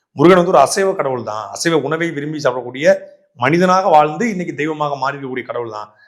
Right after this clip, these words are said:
அதனால அவனை நீங்க வந்து ஆடு கோழி பலியிடலால அவனுக்கு வந்து அது வந்து கோயிலுடைய புனிதத்தன்மை கெட்டு போயிருன்னு சொல்றது வந்து ஏற்றுக்கொள்ள முடியாதுன்னு சொல்லி நாம் தமிழர் கட்சி வந்து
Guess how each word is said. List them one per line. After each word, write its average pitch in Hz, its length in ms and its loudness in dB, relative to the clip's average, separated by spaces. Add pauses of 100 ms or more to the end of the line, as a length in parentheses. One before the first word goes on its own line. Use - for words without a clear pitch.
(160)
அதனால 147 240 4
அவனை 170 380 4
நீங்க 180 220 -4
வந்து 165 240 -2 (500)
ஆடு 165 320 6
கோழி 170 240 0
பலியிடலால 151 340 -2
அவனுக்கு 143 380 2
வந்து 143 220 -8 (500)
அது 131 180 -6
வந்து 131 180 -6
கோயிலுடைய 139 420 0 (120)
புனிதத்தன்மை 139 440 -8
கெட்டு 127 200 -12
போயிருன்னு 127 280 -6
சொல்றது 110 200 -16
வந்து 139 140 -16
ஏற்றுக்கொள்ள 139 380 -4
முடியாதுன்னு 123 420 -8
சொல்லி 110 180 -20
நாம் 135 220 -2
தமிழர் 123 200 -20
கட்சி 107 200 -20
வந்து 107 180 -2